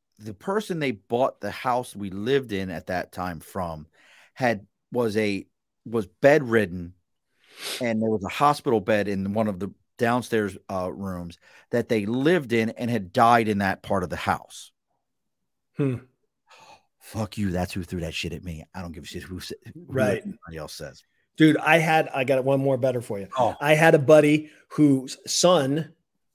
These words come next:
Speaker 2: kept seeing somebody, and the guy was like, "There's nobody there. You, you know, stop."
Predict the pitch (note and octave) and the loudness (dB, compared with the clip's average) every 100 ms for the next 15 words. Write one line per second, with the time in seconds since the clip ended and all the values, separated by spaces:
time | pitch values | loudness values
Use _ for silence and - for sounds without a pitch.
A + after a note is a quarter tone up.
0 | _ - E3 E3 - - - F3+ E3 C#3+ | _ 0 0 0 -10 -6 -2 2 2 2
1 | B2 - A2+ G#2 F2+ F2+ _ D3 C3 B2+ | -2 -2 -4 -8 -12 -16 _ -6 -4 -2
2 | B2+ C#3 C3+ B2+ A#2+ A#2 B2+ C3 C3 D3+ | -2 0 -2 -2 -4 -6 -10 -6 -2 2
3 | C#3+ B2+ G#2 F2+ A2 A2 G#2 G#2 - A#2 | 2 0 -4 -10 -10 -8 -8 -8 -8 -8